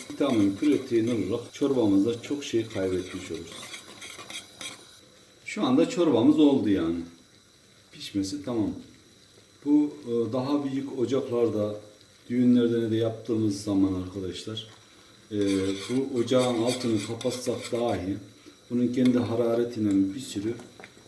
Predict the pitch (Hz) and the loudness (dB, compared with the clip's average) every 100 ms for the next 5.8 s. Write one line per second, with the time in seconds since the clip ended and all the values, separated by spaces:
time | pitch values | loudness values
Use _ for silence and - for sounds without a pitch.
0 | - - 113 - 110 107 107 107 107 98 | -20 -14 -10 -4 -2 -2 0 2 2 0
1 | 80 - - - - - - - - - | -2 -8 -16 -18 -18 -20 -18 -20 -16 -18
2 | - - - 156 120 95 101 120 131 - | -16 -14 -4 2 2 2 -2 -2 -2 -6
3 | - - - - - - - - - - | -14 -16 -16 -16 -16 -20 -20 -20 -20 -16
4 | - - - - - - 131 123 123 123 | -16 -16 -14 -10 -10 -10 -8 -4 -2 2
5 | 131 127 127 123 107 101 98 | 0 2 2 2 0 2 2